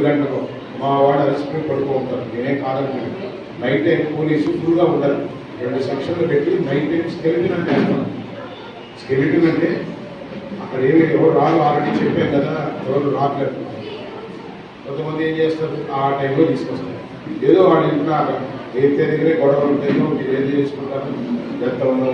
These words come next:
ఏతే ఎవరో అక్కడ ఏదో ప్రాబ్లం పెట్టి ఆ తీసే ఈ విగ్రహాన్ని తీసాడు ఏదో ఎవరో ఒకరు తీసుకొని ఏ ఆడు చేసుకుని అక్కడికి వచ్చిన తర్వాత ఆ విగ్రహం తీసేవాడు అలా లేక ఆ విగ్రహాన్ని తీర్చలేక రాత్రి రెండు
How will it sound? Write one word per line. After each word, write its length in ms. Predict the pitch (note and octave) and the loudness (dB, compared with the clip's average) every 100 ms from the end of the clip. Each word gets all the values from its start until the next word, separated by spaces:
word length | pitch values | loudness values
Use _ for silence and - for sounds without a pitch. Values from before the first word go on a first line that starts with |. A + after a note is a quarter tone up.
| C3 | 0
ఏతే 160 | B2+ C3 | 0 0
ఎవరో 180 | C3 C3 C3 | 0 0 -2
అక్కడ 160 | C3 C3 G3 | -2 2 4
ఏదో 100 | - - | 4 4
ప్రాబ్లం 280 | C3 - B2+ B2+ | 0 0 0 -2
పెట్టి 200 | - - - - - - | -4 -6 -8 -10 -8 -2
ఆ 20 | C3+ C#3 - | 0 0 -2
తీసే 240 | E3 F3 G3 F3 | 0 4 8 8
ఈ 20 | - | 8
విగ్రహాన్ని 520 | E3+ D#3+ D#3+ D#3 D3 C#3 | 6 2 -2 -4 -6 -6
తీసాడు 300 | C#3+ C#3+ C#3 C#3 | -6 -4 -2 0
ఏదో 160 | - - - - - - | -2 -6 -8 -4 0 2
ఎవరో 200 | C#3 - - | 2 2 2
ఒకరు 180 | - - | 0 -2
తీసుకొని 360 | - - - - - - - - - C3+ | -4 -6 -8 -10 -12 -14 -16 -16 -6 -2
ఏ 80 | - - - - - - - - | -2 -4 -8 -12 -16 -18 -14 -6
ఆడు 140 | - - | -4 -2
చేసుకుని 360 | D#3 D#3 D#3+ - D3+ | -2 -4 -6 -8 -8
అక్కడికి 280 | D#3+ D3 D#3 | -6 -4 -4
వచ్చిన 200 | D3+ D#3+ - | -4 -6 -4
తర్వాత 240 | C#3 C3 - | -4 -6 -6
ఆ 40 | B2+ | -4
విగ్రహం 340 | - - - - | -4 -4 -4 -4
తీసేవాడు 480 | D#3+ - - - - - - - - - - - - - - - - | -4 -4 -2 0 -2 -4 -6 -8 -10 -12 -12 -12 -12 -12 -12 -12 -8
అలా 160 | - - F#3+ - | -4 0 0 2
లేక 240 | - D3+ C#3 - - - - | 2 0 -2 -2 -4 -6 -8
ఆ 20 | E3+ | -6
విగ్రహాన్ని 460 | - D#3+ D3 C#3+ - | -4 -4 -4 -4 -4
తీర్చలేక 560 | - D#3 D#3 - - - - - - - - - - | -4 -2 0 0 -4 -6 -8 -10 -14 -14 -14 -12 -4
రాత్రి 260 | D#3 F3+ F3 - | -2 2 2 2
రెండు 160 | D3 | 2